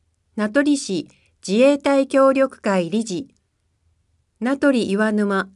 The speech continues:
協力雇用主会副会長。保護司。宮城県麺類飲食業生活衛生同業組合理事。マス小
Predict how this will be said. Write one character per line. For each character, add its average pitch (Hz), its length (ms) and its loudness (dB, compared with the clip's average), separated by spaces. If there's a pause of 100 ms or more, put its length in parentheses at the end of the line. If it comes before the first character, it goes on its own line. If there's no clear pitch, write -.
協 269 300 2
力 285 260 -2
雇 254 160 -2
用 294 240 4
主 277 280 0
会 185 340 -4 (100)
副 - 240 -8
会 285 300 2
長。 180 440 -2 (1000)
保 226 180 -2
護 277 180 4
司。 185 380 -6 (1160)
宮 226 240 0
城 285 220 4
県 180 360 -2 (200)
麺 262 340 2
類 190 300 0 (280)
飲 254 200 0
食 285 320 -2
業 196 380 0 (140)
生 269 320 0
活 269 400 -4
衛 240 200 2
生 226 360 -2
同 208 300 0
業 277 260 4
組 254 340 -2
合 175 140 -4 (360)
理 214 160 -4
事。 170 220 -6 (1200)
マ 202 140 -2
ス 254 180 -4
小 233 440 -2